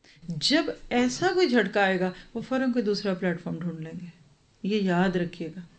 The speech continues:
जो दिल से आपका नहीं है, वो कभी आपके साथ end तक नहीं चलेगा। वो अपनी सहूलत से बैठे, फारिग थे आगे।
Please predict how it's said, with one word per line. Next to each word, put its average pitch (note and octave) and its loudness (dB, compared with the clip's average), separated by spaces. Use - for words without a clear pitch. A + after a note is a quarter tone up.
जो C#4 2
दिल A#3 6
से D#4+ 0
आपका A#3+ 4
नहीं F3+ 0
है, F3 -6
वो F#3 -4
कभी A#3+ 0
आपके F#3 0
साथ F3+ -2
end E3+ -2
तक E3+ -6
नहीं E3+ -6
चलेगा। E3+ -8
वो C4+ 4
अपनी E4 -2
सहूलत C4+ 4
से C4+ -2
बैठे, F#3+ -4
फारिग C#4+ 0
थे B3 2
आगे। G3 -2